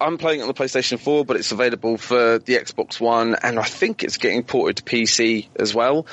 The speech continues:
Um, and it's a beat 'em up game,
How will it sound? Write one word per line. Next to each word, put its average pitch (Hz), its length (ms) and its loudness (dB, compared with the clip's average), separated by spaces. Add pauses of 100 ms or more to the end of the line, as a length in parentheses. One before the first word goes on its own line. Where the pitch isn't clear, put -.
(360)
Um, 143 320 0
and 156 140 0
it's - 420 -2
a 143 320 2 (120)
beat 156 160 0
'em 151 80 0
up - 120 -2
game, 143 360 0